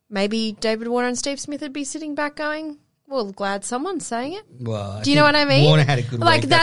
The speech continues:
Speaker 2: that's for
Speaker 1: just
Speaker 2: sure.
Speaker 1: playing devil's advocate. I'm
Speaker 2: Yeah.
Speaker 1: not saying that they did know, but
Speaker 2: I
Speaker 1: that's
Speaker 2: bet,
Speaker 1: playing
Speaker 2: I
Speaker 1: devil's
Speaker 2: just like the bit
Speaker 1: advocate.
Speaker 2: that he considers, <laughs> "I'm really good friends with them,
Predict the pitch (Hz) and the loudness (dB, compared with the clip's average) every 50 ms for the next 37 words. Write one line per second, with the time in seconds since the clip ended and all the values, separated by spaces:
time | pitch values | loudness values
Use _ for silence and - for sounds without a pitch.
0 | 330 - - 359 339 294 320 311 320 294 285 277 262 240 269 254 247 254 247 226 | 2 2 0 2 2 2 2 4 4 4 4 4 2 2 2 2 2 2 0 2
1 | 240 233 247 262 330 302 285 - 202 147 165 208 240 233 247 247 196 - - 254 | 2 2 2 2 0 -2 -2 0 0 0 2 2 4 4 4 4 2 2 2 2
2 | 240 226 226 220 202 202 208 202 175 220 240 277 294 269 196 175 139 151 185 208 | 2 2 2 2 2 2 0 2 2 0 0 0 2 2 2 2 2 0 -2 0
3 | - 240 214 175 254 254 226 - - 269 247 233 220 220 208 220 202 - 170 170 | 0 2 4 6 4 4 4 2 -2 -2 0 0 0 0 2 2 2 2 2 2
4 | 185 214 208 240 185 170 170 143 147 - 143 - 131 139 135 131 127 - - 135 | 2 0 0 2 2 2 2 2 0 0 0 2 0 0 0 -2 -2 -2 -4 -4
5 | - - 147 135 139 - - - - - - - - - 147 151 151 160 185 185 | -2 -2 0 0 0 0 -2 -4 -10 -12 -14 -12 -6 0 4 6 6 6 6 6
6 | 185 180 165 180 175 - - 160 160 160 151 151 143 131 117 107 107 | 4 2 2 0 0 0 0 0 0 0 -2 -4 -4 -4 -6 -6 -8